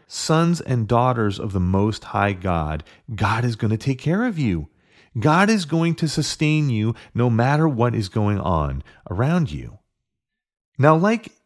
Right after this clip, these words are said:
everything that man is faced with, we ultimately twist it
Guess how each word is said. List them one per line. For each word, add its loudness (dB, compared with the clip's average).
everything -2
that -4
man -2
is -6
faced -12
with, -12
we 2
ultimately 2
twist -6
it -4